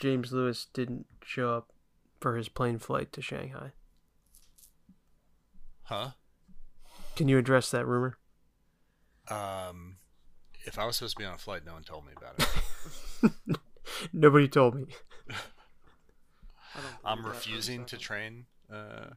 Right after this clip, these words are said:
Speaker 1: Yeah.
Speaker 3: Yeah.
Speaker 2: the, uh, yeah. No.
Speaker 3: So,
Speaker 2: Saudi
Speaker 3: so
Speaker 2: League, Saudi
Speaker 3: Saudi
Speaker 2: League's
Speaker 3: League
Speaker 2: falling apart.
Speaker 3: It is. It is. I hope, I was really hoping we can get Anthony Martial,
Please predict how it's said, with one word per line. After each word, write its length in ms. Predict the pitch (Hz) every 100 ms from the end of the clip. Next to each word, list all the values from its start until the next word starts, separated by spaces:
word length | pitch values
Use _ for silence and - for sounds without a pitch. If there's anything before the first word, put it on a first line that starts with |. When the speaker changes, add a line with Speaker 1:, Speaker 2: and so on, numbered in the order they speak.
| -
Speaker 1:
Yeah. 280 | 156 131 104 - - - - _ _ _ _ -
Speaker 3:
Yeah. 80 | 120 110 101
Speaker 2:
the, 260 | 110 110
uh, 360 | 104 98 95 92 - _ _ _ _ _ _ _ _ -
yeah. 340 | 104 76 - - - _ _ - _
No. 200 | 95 76 - - _ _ _ _ - -
Speaker 3:
So, 120 | 165
Speaker 2:
Saudi 240 | 139 147
Speaker 3:
so 60 | 139
Speaker 2:
League, 180 | 123 120
Saudi 160 | 131 123 - - -
Speaker 3:
Saudi 260 | - 151 160
Speaker 2:
League's 220 | 160 151
Speaker 3:
League 40 |
Speaker 2:
falling 200 | 139 104
apart. 300 | 90 101 87 - - - - - -
Speaker 3:
It 140 | 185
is. 440 | 185 175 156 - - -
It 140 | 156
is. 200 | 151 139
I 100 | 143
hope, 220 | 185 208 -
I 120 | 180
was 180 | 185 160
really 180 | 226 196
hoping 240 | 202 180
we 80 | 170
can 80 | 156
get 160 | 165
Anthony 320 | 156 156 156
Martial, 720 | 147 147 143 143 139 143 139